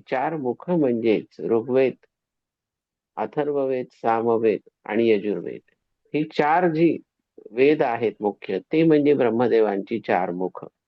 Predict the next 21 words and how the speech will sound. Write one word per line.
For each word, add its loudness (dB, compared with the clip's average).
आता 0
ही 2
जी 2
शास्त्रचर्चा 0
जी -4
काय 0
चालली -2
होती -6
अगम्य 0
अशी, -4
आपल्या 0
आकलनाच्या 0
पलीकडची, -2
तर 2
त्याच्यामध्ये 2
त्या 2
वेदांच्या 0
मधल्या -2
काही 0
संबंधी -2
काहीतरी -6